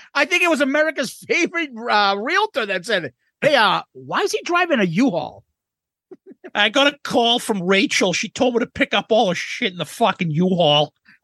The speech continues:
Speaker 2: That's
Speaker 1: I
Speaker 2: where I'm
Speaker 1: had my
Speaker 2: heading now.
Speaker 1: bodyguard with the, "Let's go grab her shit and get, get the fuck outta here."
Speaker 2: She's posted pictures of all these exotic pieces of furniture. Let's go fucking grab 'em.
Speaker 1: I've gotta go grab some of my cassette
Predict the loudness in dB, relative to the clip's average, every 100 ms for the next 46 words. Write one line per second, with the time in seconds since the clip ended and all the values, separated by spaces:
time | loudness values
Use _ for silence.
0 | -6 0 2 2 2 0 -2 2 4 4
1 | 0 -2 0 2 0 0 -2 -2 -4 -4
2 | -4 -4 -2 -2 0 2 4 2 0 -6
3 | -4 -2 -2 -8 -10 -12 -14 _ _ _
4 | -18 -8 -8 -8 _ -4 -2 -2 -2 -2
5 | 0 0 0 -4 _ _ _ _ _ -4
6 | -4 2 2 2 -4 -8 _ -2 0 0
7 | 0 2 4 2 0 -2 -4 0 2 2
8 | 0 -2 -2 -2 -4 -6 0 0 2 0
9 | -2 -2 -2 -2 0 -2 -2 -8 -2 2
10 | 2 0 -4 -12 _ _ _ -20 _ _
11 | _ -20 _ -8 -6 0 2 2 2 0
12 | 2 2 2 0 -2 0 0 0 0 -2
13 | -2 -2 -4 -6